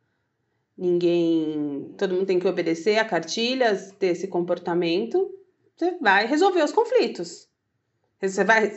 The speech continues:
você vai resolver? Ou você vai tá po-, colocando uma posição autoritária de não ter conflitos porque, pra ti-, não tirar da ordem, né? Eu acho que,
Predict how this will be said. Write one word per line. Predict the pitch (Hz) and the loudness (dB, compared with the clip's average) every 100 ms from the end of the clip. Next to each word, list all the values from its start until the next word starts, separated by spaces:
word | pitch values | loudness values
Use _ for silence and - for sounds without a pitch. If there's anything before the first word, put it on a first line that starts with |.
| 185 180 | -4 -4
você | 180 175 | -2 2
vai | 233 214 | 4 2
resolver? | 160 170 226 226 - - _ _ _ _ _ _ _ _ _ _ _ | 0 -2 0 -2 -6 -14 _ _ _ _ _ _ _ _ _ _ _
Ou | - 175 | -4 -2
você | 196 | 0
vai | 175 185 196 | 0 -2 0
tá | 247 | 0
po-, | 233 - - - - | 0 -2 -4 -4 -4
colocando | - 196 190 202 190 | 0 2 4 2 2
uma | 185 180 180 | 2 2 0
posição | 180 185 180 185 | 0 -4 -2 -2
autoritária | 175 180 180 175 170 175 | 0 0 -2 2 2 2
de | 175 175 | 0 0
não | 190 196 | 0 4
ter | 214 208 208 | 4 4 2
conflitos | 196 185 190 180 170 | -4 -2 -4 -4 -10
porque, | - 180 - 165 160 160 - - _ | -10 -10 -6 -4 -4 -6 -10 -18 _
pra | 185 170 | -8 -6
ti-, | - | -4
não | 180 175 | -2 -2
tirar | 175 170 160 | -2 -4 -2
da | 160 156 | 0 0
ordem, | 151 135 - 143 | 0 -2 -6 -8
né? | 143 143 147 147 _ _ _ _ _ _ _ _ - | -6 -6 -8 -10 _ _ _ _ _ _ _ _ -10
Eu | 151 | -6
acho | 151 151 175 | -6 -8 -14
que, | - 180 175 165 165 160 - | -4 -2 0 0 0 -2 -6